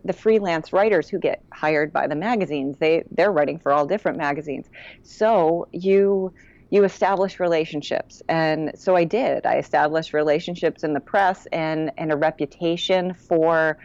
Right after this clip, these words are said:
not being overly promotional and knowing what the press wanted. I mean, obviously, I read the news and I read articles, and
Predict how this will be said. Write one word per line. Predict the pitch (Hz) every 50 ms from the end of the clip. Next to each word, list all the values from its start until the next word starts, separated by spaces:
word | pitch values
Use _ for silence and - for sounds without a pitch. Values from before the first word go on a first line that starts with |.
| - - - _ _ _ _ _ _ -
not | 170 170 165 160 160 160 170 175 170 - 165 165 151
being | - 175 165 180 185 185 180 170 156 - - -
overly | 165 170 165 180 185 185 180 180 170
promotional | 165 - - 175 156 151 147 160 190 - - 208 208 214 226 233 220
and | - - 170 165 165 160 156
knowing | 156 156 160 170 185 190 190 185 170 160
what | 165 165 170 180 170 - -
the | 170
press | - - - 180 170 170 - -
wanted. | 143 139 139 151 175 196 220 226 185
I | 156
mean, | 160 170 160 156 - -
obviously, | 170 165 170 190 196 - - 220 220 190
I | 151
read | 147 143 151 175 190 180 160
the | 151
news | 151 156 165 185 190 180 170
and | 156 151
I |
read | 143 143 165 170 165 -
articles, | - - 156 165 170 - - 165 147 143 147 170
and | 151 151